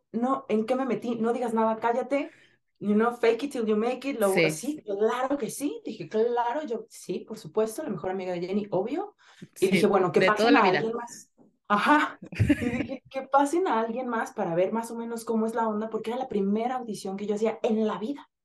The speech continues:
Speaker 2: Claro.
Speaker 1: En la vida. Y dije, "Que pasen a alguien para ver cómo", y ya está.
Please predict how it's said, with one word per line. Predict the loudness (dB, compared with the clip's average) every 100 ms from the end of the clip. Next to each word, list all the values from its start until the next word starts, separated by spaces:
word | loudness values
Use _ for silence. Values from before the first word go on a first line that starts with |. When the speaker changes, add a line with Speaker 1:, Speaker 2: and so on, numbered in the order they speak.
| -16 -16 -14 -14 -14 -18 _ _
Speaker 2:
Claro. | -4 -2 -2
Speaker 1:
En |
la | -4
vida. | -4 -6 -10 _ _
Y | -6
dije, | -4
"Que | 0
pasen | 0 0 0
a | 0
alguien | 0 0
para | 0 0
ver | -2 0
cómo", | 0 0 0
y | -2
ya | -4
está. | -6 -14